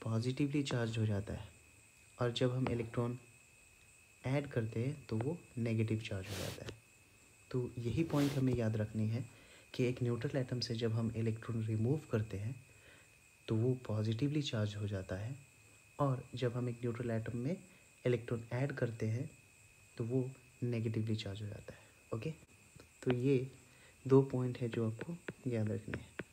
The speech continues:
कि जब हम electron, तो कि जब हम एक neutral atom में electron को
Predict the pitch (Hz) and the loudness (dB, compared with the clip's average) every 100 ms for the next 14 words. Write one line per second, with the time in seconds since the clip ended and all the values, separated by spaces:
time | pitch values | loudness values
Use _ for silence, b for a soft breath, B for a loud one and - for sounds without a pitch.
0 | - - - - - - 127 127 120 139 | -12 -12 -12 -20 -20 0 4 4 4 2
1 | 175 - - - - - - - - - | -2 -8 -20 -20 -20 -20 -20 -2 -2 0
2 | 135 131 - 117 110 - - 127 120 120 | 6 6 6 2 2 -4 -8 -2 -2 -4
3 | B B B B - - - 135 127 139 | B B B B -20 -20 4 4 6 4
4 | 131 120 139 - 131 127 120 123 151 143 | 4 0 -2 -6 0 2 4 4 4 2
5 | 117 110 110 123 165 - - - - - | 0 -2 -2 -2 -6 -16 -20 -20 -20 -20
6 | - - - 123 120 - 131 127 127 | -20 -20 0 2 2 2 2 2 0